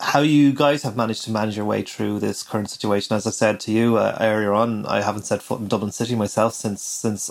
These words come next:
March. You mentioned earlier that about seventy percent or seventy-five percent of your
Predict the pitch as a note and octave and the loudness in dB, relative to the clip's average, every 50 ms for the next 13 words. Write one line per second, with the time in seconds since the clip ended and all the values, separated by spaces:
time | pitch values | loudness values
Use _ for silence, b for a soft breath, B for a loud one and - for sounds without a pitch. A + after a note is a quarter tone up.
0 | - - A#2 G#2 G#2 G2+ G2+ G2 G2 - - - - B B B B B B B | -10 -6 -2 2 2 4 2 2 0 -4 -6 -6 -6 B B B B B B B
1 | B - B2 A#2+ A2+ A2+ A2+ G#2+ - - G#2 A2 G#2+ G#2 G#2+ G2+ F#2+ F2+ E2+ F#2+ | B 0 2 2 4 4 2 2 0 -2 -2 0 0 0 0 0 -2 -2 0 0
2 | G#2+ G#2 G2+ G2 G2+ G2 - - - A#2 G#2 G#2+ G#2 A2+ G#2 G2 - - - - | 0 2 2 0 -2 -2 -4 -2 0 0 0 0 -2 -4 -4 -4 -6 -8 -8 -2
3 | - A2+ G#2+ G#2+ G2 G#2 - - G#2+ G#2+ - - A2 G2+ - - G#2 G#2 G2+ G2+ | 0 0 0 0 -2 -4 -4 -2 -2 -2 0 0 0 0 0 -2 -2 0 0 0
4 | G2+ G2+ G2+ G2+ | 0 0 0 -2